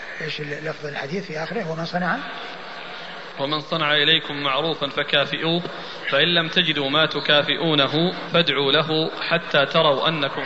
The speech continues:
Speaker 2: قد كافأتموه".
Speaker 1: نعم.
Speaker 2: فيه: "ومن دعاكم فأجيبوه".
Speaker 1: "ومن دعاكم فأجيبوه"، يعني، دعا إلى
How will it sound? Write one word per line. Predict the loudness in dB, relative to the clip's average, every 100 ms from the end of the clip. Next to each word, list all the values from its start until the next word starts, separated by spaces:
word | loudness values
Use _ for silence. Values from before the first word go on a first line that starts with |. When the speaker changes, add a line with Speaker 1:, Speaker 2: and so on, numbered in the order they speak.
| -2
Speaker 2:
قد | -2
كافأتموه". | 0 0 0 -4 -6 -6 -6 -8 -10 -10 -12 -12 -12 -12 -14 -14 -10 -8
Speaker 1:
نعم. | -6 -6 -6 -10 -12 -12 -12 -14 -14 -14 -8
Speaker 2:
فيه: | -2 0 0
"ومن | 2 2 2
دعاكم | 4 6 4 4 0
فأجيبوه". | 2 2 2 2 2 0 -4 -6 -10 -10 -4
Speaker 1:
"ومن | 0 2
دعاكم | 4 6 6 4
فأجيبوه"، | 2 2 2 2 2 0 -2 -10 -10 -10 -12 -12 -10 -6
يعني، | -2
دعا | 2 2 2 0
إلى | 0 0 -2